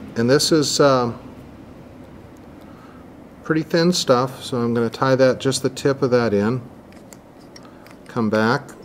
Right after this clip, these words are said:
all the way to the tail, don't leave any gaps. Okay, so you grab your hackle pliers on your, uh, g-, turkey biot and just start wrapping this around. This is a gentle material,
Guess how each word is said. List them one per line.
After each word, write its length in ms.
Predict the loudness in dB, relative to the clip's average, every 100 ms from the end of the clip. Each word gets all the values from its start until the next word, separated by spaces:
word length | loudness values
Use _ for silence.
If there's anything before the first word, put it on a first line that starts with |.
| -20 -20 -20 -20 -20 -20 -20 -20 -20 -20 -20 -20 -20 -20 -20 -20 -20 -20 -20 -20 -20 -20 -20 -8
all 220 | -2 2
the 60 | 4
way 120 | 6 6
to 40 |
the 100 | 4
tail, 340 | 4 4 4
don't 200 | 2 -2
leave 220 | -2 -2 -2
any 140 | -2
gaps. 520 | 0 0 0 -4 -14 -18 -20 -20 -20 -20 0
Okay, 320 | 0 6 6
so 140 | 6 4
you 60 |
grab 240 | 6 6 6
your 120 | 4
hackle 320 | 4 2 0
pliers 500 | 2 2 4 4 4
on 220 | 2 4
your, 280 | 4 4 4
uh, 280 | 2 0 -4 -10 -18 -20 -20 -18 -18 -4
g-, 140 | -4 -4 -10
turkey 320 | 0 2 2 2
biot 420 | 4 4 2 0 -12 -20 -10 -2
and 160 | 0
just 140 | -2 0
start 240 | 2 4
wrapping 360 | 2 0 0 -2
this 220 | -2 0
around. 320 | 2 2 -2 -8 -20 -20 -20 -12 -6
This 180 | -4
is 100 | 0
a 60 | 0
gentle 480 | 2 2 2 2 2
material, 640 | 2 2 4 4 2 0